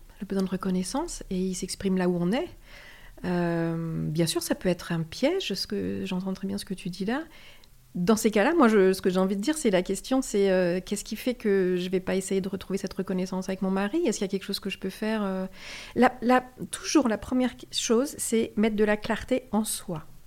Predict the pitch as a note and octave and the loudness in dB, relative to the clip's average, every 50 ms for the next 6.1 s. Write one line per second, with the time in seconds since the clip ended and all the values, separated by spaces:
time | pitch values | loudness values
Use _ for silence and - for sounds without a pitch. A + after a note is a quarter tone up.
0 | - - - - - - - - - F#3 - - A3+ A#3+ C4+ C4+ B3+ - F#3+ F#3+ | -20 -20 -20 -20 -20 -20 -10 -8 -6 -4 -2 0 0 2 2 0 0 0 -4 -4
1 | - - G3 G3+ G3 F#3 F3+ - - - - - - - - - - - G#3+ G#3 | -2 -2 -2 -2 0 0 -2 -2 -4 -4 -6 -8 -10 -10 -12 -10 -6 -4 -2 -2
2 | G#3+ G#3+ - - F#3 - - G3 G3 F#3 F3 F3 F3 G3 G#3 G#3+ - G3+ - - | -2 -2 -4 -10 -10 -6 -2 -2 0 0 0 0 0 -2 -2 -2 -4 -4 -4 -2
3 | G#3 G3+ G3 F#3+ G3 G3 F#3+ G3 G3 G3 - - - - - - - - F#3+ - | -2 0 0 0 0 0 0 -2 -2 -4 -4 -6 -8 -10 -10 -8 -6 -6 -6 -6
4 | - F#3 - - G3+ G3 F#3+ - G3 F#3 F#3 F#3 F#3+ F3+ - - F#3+ - - - | -8 -8 -6 -6 -6 -6 -6 -6 -6 -4 -4 -4 -6 -8 -10 -12 -16 -18 -20 -20
5 | - - - - - - - - - - - - - G3+ F#3+ F#3 F3+ F3+ F3 F3 | -20 -20 -18 -18 -18 -18 -18 -18 -18 -18 -18 -8 -4 0 0 2 2 2 0 -2
6 | F3 F3 | -2 -4